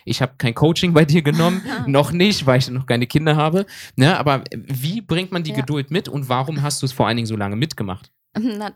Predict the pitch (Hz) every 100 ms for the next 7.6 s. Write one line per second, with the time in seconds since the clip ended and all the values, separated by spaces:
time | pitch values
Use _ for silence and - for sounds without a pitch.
0 | _ - 196 208 202 165 262 214 214 233
1 | 214 220 190 220 - 208 208 202 202 -
2 | 220 226 - - - - 196 233 220 233
3 | 233 - 202 208 - 208 208 202 - 214
4 | 185 165 165 180 - 214 202 202 185 220
5 | - - - 180 226 - - 202 185 196
6 | 165 156 165 - 185 - - - - -
7 | _ - 208 208 214 208